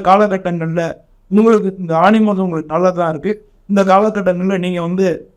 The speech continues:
உங்க ராசிக்கு அதிபதி சந்திரன்றதுனால அம்மன் வழிபாடு, பௌர்ணமி பூஜை, இதெல்லாம் பண்ண, பௌர்ணமி அன்னைக்கு பிரதோஷம், இந்த கிரிவலம் போகுது, சிவன் கோயில்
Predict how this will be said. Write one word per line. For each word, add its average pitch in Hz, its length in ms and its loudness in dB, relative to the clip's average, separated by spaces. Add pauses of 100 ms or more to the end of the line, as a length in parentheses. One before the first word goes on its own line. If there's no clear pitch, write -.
(460)
உங்க 185 140 4 (300)
ராசிக்கு 202 420 0 (100)
அதிபதி 202 340 0 (120)
சந்திரன்றதுனால 185 800 0 (580)
அம்மன் 226 340 4
வழிபாடு, 170 440 -2 (440)
பௌர்ணமி 220 460 4 (100)
பூஜை, 165 260 -4 (460)
இதெல்லாம் 196 320 2
பண்ண, 180 240 -2
பௌர்ணமி 208 340 2
அன்னைக்கு 180 340 -4
பிரதோஷம், 180 580 -2
இந்த 165 120 -6 (920)
கிரிவலம் 202 440 2
போகுது, 123 200 -10 (440)
சிவன் 214 300 4
கோயில் 170 280 -2